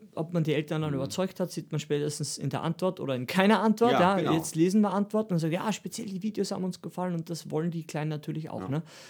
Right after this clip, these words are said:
Speaker 1: Und ja, du brauchst auch einen fünfundsechzig, fünfundsechzig, fünfundsiebzig Zoll Fernseher, wo du diese Videos abspielst.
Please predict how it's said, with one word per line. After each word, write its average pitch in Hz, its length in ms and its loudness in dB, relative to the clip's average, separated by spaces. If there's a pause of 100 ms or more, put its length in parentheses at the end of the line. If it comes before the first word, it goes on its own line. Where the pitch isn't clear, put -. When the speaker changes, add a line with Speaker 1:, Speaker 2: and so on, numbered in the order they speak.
(200)
Speaker 1:
Und 151 340 -2
ja, - 180 -6
du 143 100 -8
brauchst - 360 -16
auch 156 80 -12
einen 156 400 -4 (100)
fünfundsechzig, 175 1200 -4
fünfundsechzig, 165 640 -4
fünfundsiebzig 180 560 0
Zoll 220 180 2
Fernseher, 139 460 0
wo 139 80 -4
du 131 140 -10
diese 131 300 -6
Videos 143 280 -6
abspielst. - 720 -10